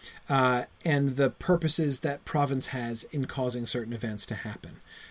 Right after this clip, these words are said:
Um, yeah. Yeah, absolutely. Um, yeah. So she gives a new working definition of chance. "Therefore, we can define chance as an unexpected event brought about by a concurrence of causes which had other purposes in view.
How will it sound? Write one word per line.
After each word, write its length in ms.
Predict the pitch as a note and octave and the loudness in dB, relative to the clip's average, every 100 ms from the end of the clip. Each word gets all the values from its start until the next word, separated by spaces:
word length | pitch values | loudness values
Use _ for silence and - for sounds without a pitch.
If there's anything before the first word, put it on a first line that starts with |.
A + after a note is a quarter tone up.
| - | -4
Um, 240 | E3 B2+ D#3 | 0 4 6
yeah. 160 | D4 - - - - - | 6 2 -8 -20 -8 -2
Yeah, 180 | A3+ - - | 0 -2 -6
absolutely. 540 | E3+ D3+ F3+ F3 - G2 - - - - - | -2 2 2 2 -2 -12 -16 -20 -20 -18 2
Um, 380 | D3 C3+ A#2+ A2 - - _ _ _ _ _ - _ _ _ _ _ - - _ _ - - - | 6 6 4 -2 -8 -20 _ _ _ _ _ -20 _ _ _ _ _ -20 -20 _ _ -20 -14 -6
yeah. 180 | A#2 F#2+ - - - _ - - - | -4 -6 -12 -20 -20 _ -20 -14 -2
So 120 | E3+ | 4
she 140 | - | 6
gives 180 | E3+ E3 | 8 8
a 80 | E3 | 10
new 160 | F3 | 10
working 300 | F#3 E3+ D3 | 10 8 4
definition 420 | C#3 C3 B2 A2 A#2 | 2 2 -2 -2 -4
of 80 | |
chance. 280 | - G#2+ G2+ | -4 -6 0
"Therefore, 340 | F#3 F3 D3 B2+ | 4 6 6 4
we 100 | C3+ | 4
can 100 | C#3 | 0
define 400 | C3+ G3+ A#3+ A#3 | 0 2 4 4
chance 320 | E3 C3+ C3 | 4 0 0
as 120 | A#2+ | -4
an 80 | D3 | -2
unexpected 600 | A3+ A#3 - - F3+ F3 | 2 4 4 2 0 0
event 340 | D3+ B2+ G#2+ - - - - | 0 0 -2 -8 -14 -10 4
brought 180 | E3 F3+ | 6 8
about 300 | E3 E3 D3+ | 6 4 2
by 120 | C3 | -2
a 40 | |
concurrence 640 | B2+ C#3 B2 - C#4+ G#3 | 0 -2 0 2 4 4
of 100 | G#3 | 2
causes 480 | D#3+ D3+ B2+ B2 A#2+ - - | 2 0 0 0 -4 -8 -8
which 220 | - D#3 - | 0 2 4
had 140 | D#3+ | 4
other 200 | D3 C#3 | 4 2
purposes 440 | C3+ B2 B2 A2+ | 2 0 0 -2
in 140 | A2+ A2+ | 0 2
view. 240 | A#2+ G2+ | 2 2